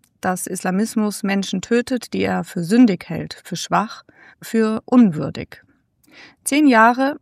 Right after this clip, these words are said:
in denen wir als muslimische Gemeinschaft Zeit gehabt hätten, uns zu fragen, was haben wir dem entgegenzusetzen? Beim Thema Radikalisierung, meist junger Muslime, versagen muslimische Gemeinschaften, Familien, Moscheegemeinden.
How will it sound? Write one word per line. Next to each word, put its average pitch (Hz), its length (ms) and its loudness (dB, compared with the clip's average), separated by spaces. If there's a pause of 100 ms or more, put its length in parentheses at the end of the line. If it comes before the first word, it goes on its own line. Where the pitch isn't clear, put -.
in 208 140 0
denen 214 240 2
wir 208 340 0
als 180 240 -2
muslimische 240 500 0
Gemeinschaft 180 580 -2
Zeit 254 280 -2
gehabt 160 320 -6
hätten, 220 400 -2 (100)
uns 196 240 -6
zu 208 100 -6
fragen, 202 500 2 (360)
was 247 200 -4
haben 240 200 2
wir 220 100 2
dem 214 200 0
entgegenzusetzen? - 960 -6 (920)
Beim 180 180 -2
Thema 185 320 2
Radikalisierung, 180 1120 0
meist 170 360 -6
junger 226 320 0
Muslime, 240 560 0 (320)
versagen 220 460 4
muslimische 226 500 0
Gemeinschaften, 220 840 0
Familien, 202 800 0
Moscheegemeinden. 170 960 -4